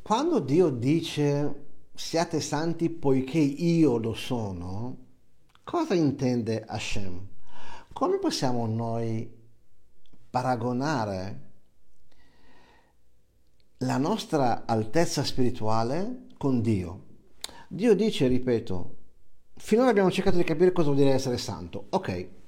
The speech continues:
questa interpretazione, quell'altra interpretazione, però Dio dice "Siate santi perché io lo sono". È come se lui fa un paragone, come se noi ci paragoniamo a Dio. "Ah, visto che Dio è santo, allora anch'io devo essere santo".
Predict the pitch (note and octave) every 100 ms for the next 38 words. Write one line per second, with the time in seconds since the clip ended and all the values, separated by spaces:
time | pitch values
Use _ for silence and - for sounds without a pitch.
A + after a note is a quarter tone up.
0 | - F3+ F#3 F#3 E3 E3+ D#3+ D#3 D3 D#3+
1 | D3+ D3 C3+ C3 G#2 E3+ F#3+ F3+ D#3+ D#3
2 | D3 D3 D3+ - - - - - - -
3 | - - A3 G#3+ F3+ G#3 G3 F#3+ C3 D3+
4 | C#3 B2+ C#3 D#3 D#3 D#3+ - C3 - C#3+
5 | G3+ A3+ E3+ A2+ A2 A2 F#2+ E2+ G2 -
6 | - - - - - - - - - -
7 | F4+ F4+ - A3+ D#4 A3 G3 - D3 C#3
8 | B2+ E3+ D#3 A2 A#2 A3 G#3+ A#3 A#3+ F#3
9 | D3 C#3 C3+ D3+ C#3 A2 G2 G2+ C#3 G#3
10 | - - - - - E3 A#2 F3+ - D#3
11 | C#3 C3+ G#3 G3 C4+ C#4+ F#3 G3 F#3+ F#3
12 | G#3+ F3+ F3 F3+ F3 A3 G3+ F#3 -